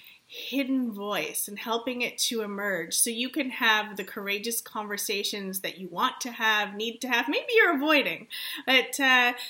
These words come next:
to help you to step into those conversations that change your life so that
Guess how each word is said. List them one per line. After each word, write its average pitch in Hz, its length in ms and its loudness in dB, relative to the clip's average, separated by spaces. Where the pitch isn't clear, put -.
to 277 100 -2
help 294 280 0
you 349 100 2
to 320 80 0
step - 480 0
into 226 680 -2
those 196 260 -4
conversations 214 1040 -4
that - 140 -10
change 208 420 -4
your 240 140 -2
life 170 340 -6
so 247 300 2
that 226 320 4